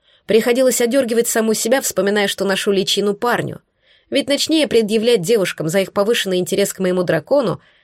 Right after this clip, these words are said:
это вызовет массу подозрений. Радовало, что Гордей не проявлял интереса ни к кому, кроме меня.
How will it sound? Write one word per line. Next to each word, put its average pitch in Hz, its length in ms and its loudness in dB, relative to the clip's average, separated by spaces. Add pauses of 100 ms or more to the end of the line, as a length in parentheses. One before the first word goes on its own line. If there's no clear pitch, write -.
(200)
это - 240 0
вызовет 277 400 -2
массу 185 380 -2
подозрений. 190 840 -4 (1120)
Радовало, 269 460 2
что 247 200 0
Гордей 220 580 0 (380)
не 269 120 0
проявлял 269 420 2
интереса 233 600 0 (100)
ни 240 200 -2
к - 80 -18
кому, 240 340 0
кроме 190 320 0
меня. 214 340 -4